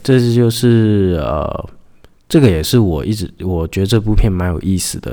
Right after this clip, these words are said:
地方。呃，这部片在中后期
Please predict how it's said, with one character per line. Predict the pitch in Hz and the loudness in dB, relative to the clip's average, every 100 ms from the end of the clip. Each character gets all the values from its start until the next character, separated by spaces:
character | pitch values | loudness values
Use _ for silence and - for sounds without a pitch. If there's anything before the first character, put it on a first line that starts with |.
| - | -8
地 | 95 85 | -6 -6
方。 | - 58 76 - - - - - - _ - - - - _ - - - - - - - _ _ _ _ | -8 -10 -12 -16 -20 -18 -16 -18 -20 _ -20 -20 -20 -20 _ -20 -20 -20 -20 -20 -20 -20 _ _ _ _
呃， | 117 | -2
这 | 120 156 | 2 4
部 | 156 | 6
片 | 147 151 131 | 6 6 4
在 | 139 127 120 | 2 2 2
中 | - 123 127 | 0 0 2
后 | - 123 | 2 2
期 | 107 - 76 76 | 0 -4 -6 -10